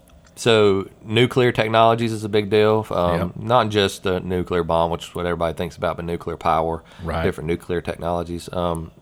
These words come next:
Speaker 1: material technologies. That's something you don't think about, and that's number twenty. So it's the twenty inventions of the
Speaker 2: Twenty of
Speaker 1: twentieth
Speaker 2: twenty.
Speaker 1: century. Material technologies, though, would be like, I mean, early on you had, uh, Carnegie Steel, you know, creating steel materials that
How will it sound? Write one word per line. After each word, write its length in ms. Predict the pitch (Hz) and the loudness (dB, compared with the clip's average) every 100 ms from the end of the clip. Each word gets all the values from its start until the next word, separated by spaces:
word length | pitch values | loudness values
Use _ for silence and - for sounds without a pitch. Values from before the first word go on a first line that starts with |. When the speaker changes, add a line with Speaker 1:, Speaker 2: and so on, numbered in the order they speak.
| _ | _
Speaker 1:
material 560 | 95 90 - 147 110 80 | -6 -2 2 4 4 2
technologies. 640 | 92 80 82 82 82 85 | -2 -4 -2 -2 -2 -6
That's 120 | 120 | -4
something 180 | - 117 | -2 -2
you 40 | 107 | 0
don't 160 | 95 | 0
think 140 | 117 95 | -2 -2
about, 180 | 90 87 | 0 2
and 80 | 104 | 0
that's 160 | - | 0
number 140 | 123 110 | -2 -2
twenty. 360 | - 104 87 | -2 0 0
So 120 | 95 | -4
it's 80 | 92 | -6
the 60 | - | -8
twenty 460 | - 107 104 98 - - - - | -6 -2 0 -2 -6 -18 -20 -10
inventions 540 | 95 90 95 95 90 87 | -6 -2 -2 -2 -4 -2
of 100 | 85 | -2
the 60 | 123 | 0
Speaker 2:
Twenty 180 | 117 | 2
of 40 | 95 | 2
Speaker 1:
twentieth 140 | 90 | 2
Speaker 2:
twenty. 200 | 117 101 | 2 2
Speaker 1:
century. 340 | 92 90 87 - - - | 0 -2 -4 -6 -20 -8
Material 360 | 101 - 151 143 | -6 0 2 2
technologies, 600 | 113 101 101 98 90 92 | 0 0 0 0 -2 -4
though, 140 | 95 90 | -2 -2
would 120 | 87 | 0
be 120 | 92 | 0
like, 380 | 90 85 90 - - - _ | 0 0 -4 -12 -20 -20 _
I 20 | 113 | -4
mean, 100 | 98 | 2
early 280 | 113 110 90 | 4 4 4
on 280 | 123 104 | 4 2
you 100 | 92 | 0
had, 320 | 92 87 90 90 | 0 0 -2 -4
uh, 200 | 85 82 | -4 -4
Carnegie 400 | - 104 90 - | 0 0 0 -6
Steel, 560 | - 98 107 85 82 - | 0 2 4 2 -2 -8
you 180 | 98 87 | -4 -2
know, 260 | 85 85 | 0 -2
creating 560 | - 101 92 - 85 87 - | -2 -2 0 -2 -6 -10 -14
steel 340 | - - 107 98 | -18 0 2 4
materials 640 | 87 - 95 95 85 85 | 0 0 2 2 2 0
that 200 | 87 80 | -2 -6